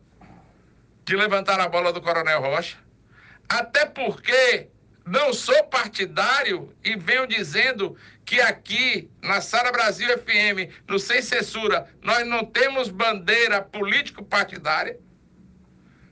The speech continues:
mas quando a gente fala, principalmente nos podcasts e no podcast Entre Linhas da Política, a gente fala do ser humano. E aí a gente encontra no Coronel Rocha um ser humano capaz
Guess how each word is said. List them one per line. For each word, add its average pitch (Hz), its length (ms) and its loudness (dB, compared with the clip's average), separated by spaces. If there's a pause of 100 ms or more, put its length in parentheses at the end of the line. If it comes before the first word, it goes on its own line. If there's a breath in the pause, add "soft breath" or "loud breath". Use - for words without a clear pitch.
mas 226 260 -2
quando 240 220 0
a 226 60 2
gente 202 280 -2
fala, 214 540 0
principalmente 208 760 -2
nos 202 200 -4
podcasts 208 760 0
e 220 80 -4
no 208 140 -2
podcast 185 680 -2 (240 loud breath)
Entre 202 320 0
Linhas 196 240 0
da 190 100 0
Política, 190 380 -4
a 196 40 0
gente 202 180 -6
fala 180 360 -2 (200 soft breath)
do - 100 -10
ser 202 240 0
humano. 143 420 0 (1400 soft breath)
E 214 140 2
aí 208 400 2
a 208 160 0
gente 220 240 -2
encontra 202 520 0
no 208 140 -2
Coronel 214 420 2
Rocha 233 520 0 (220 loud breath)
um 202 100 -6
ser 233 200 -2
humano 240 300 -2
capaz 202 1000 -2